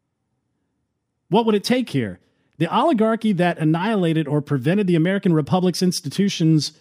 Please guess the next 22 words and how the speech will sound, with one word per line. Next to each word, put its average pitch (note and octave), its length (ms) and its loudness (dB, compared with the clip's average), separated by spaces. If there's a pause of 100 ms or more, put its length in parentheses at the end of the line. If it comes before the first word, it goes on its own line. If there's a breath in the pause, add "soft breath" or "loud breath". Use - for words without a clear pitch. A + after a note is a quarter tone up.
(180 soft breath)
rules D3 640 2
not G3+ 400 0
simply B3+ 500 2
to F#3 160 -4
secure G#3 380 -2
privileged G3+ 500 0
access F#3 460 -4
to D3+ 100 -2
wealth, F3+ 360 -2 (340 soft breath)
it A3+ 140 0
is A#3+ 240 0
equally, F3+ 460 2
if F#3 120 -4
not G#3 180 0
principally, D3 500 -2
preoccupied G#3+ 720 -2
with E3 140 -4
crushing A3 400 -2
the G#3+ 80 4
way C#3 400 -4 (240 soft breath)
of D#3+ 160 -2
life, A#2 440 -4